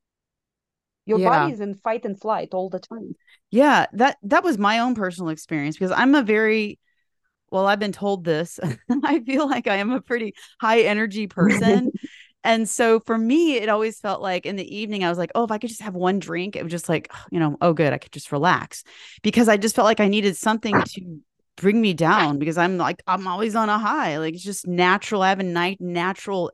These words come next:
Speaker 2: energy all the time. It seems like I'm buzzing everywhere. Um, but the
Speaker 1: Mm-hmm.
Speaker 2: alcohol was not doing me any favors in this department, because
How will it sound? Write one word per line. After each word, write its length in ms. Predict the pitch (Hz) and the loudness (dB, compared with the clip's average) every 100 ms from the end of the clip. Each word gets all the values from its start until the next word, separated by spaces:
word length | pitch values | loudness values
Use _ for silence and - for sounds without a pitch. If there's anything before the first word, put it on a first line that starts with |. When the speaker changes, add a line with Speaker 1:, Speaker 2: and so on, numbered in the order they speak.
| - | -6
Speaker 2:
energy 640 | 180 190 175 156 139 135 | -4 -4 -4 -4 -4 -4
all 200 | 135 151 | -4 -4
the 120 | 151 | -4
time. 360 | 170 170 160 143 | -4 -2 -2 -4
It 140 | - | -6
seems 260 | - 156 147 | -6 -6 -4
like 140 | 147 | -4
I'm 140 | 147 139 | -2 2
buzzing 400 | 160 151 139 135 | 0 0 -4 -8
everywhere. 420 | 127 - - - - - - - _ - - | -10 -6 -6 -6 -12 -20 -20 -20 _ -20 2
Um, 240 | 175 170 165 | 4 6 6
but 240 | 180 180 | 4 4
the 180 | 202 196 | 4 6
Speaker 1:
Mm-hmm. 40 | |
Speaker 2:
alcohol 440 | 214 233 208 202 190 | 4 4 4 6 4
was 180 | 165 | 2
not 260 | 180 180 190 | 2 2 2
doing 240 | 190 202 | 0 0
me 140 | 190 180 | 0 0
any 180 | 160 156 | 0 -2
favors 460 | 190 185 160 151 | -2 -2 -4 -4
in 100 | 147 | -4
this 180 | 139 156 | -4 -6
department, 600 | 147 170 185 147 120 80 | -4 2 2 2 -4 -6
because 560 | 165 160 165 156 156 | -6 0 2 2 0